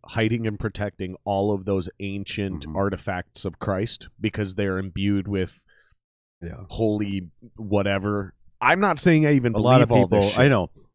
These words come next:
Speaker 2: A lot of people think that, that Freemasons rule the world and stuff. And if you have, if you have an organization or, or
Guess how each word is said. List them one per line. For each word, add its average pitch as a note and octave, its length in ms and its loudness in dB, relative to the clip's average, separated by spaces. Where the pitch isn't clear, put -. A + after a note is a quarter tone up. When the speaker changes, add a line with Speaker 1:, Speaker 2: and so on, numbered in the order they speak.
Speaker 2:
A A#2+ 60 2
lot C#3 160 6
of B2+ 80 2
people G#2+ 240 0
think G#2 280 -2
that, F2+ 260 -4
that F#2 180 -6
Freemasons F2 580 -4
rule F2 160 -4
the E2 80 -6
world E2 280 -4
and E2 120 -6
stuff. E2+ 280 -6
And B2+ 140 2
if C3 100 0
you D#3 120 0
have, F#3+ 240 -2
if A#2+ 140 -2
you F3+ 60 4
have G3+ 120 0
an A#2+ 100 -2
organization G#2+ 760 0
or, F2 240 0
or F2+ 360 -2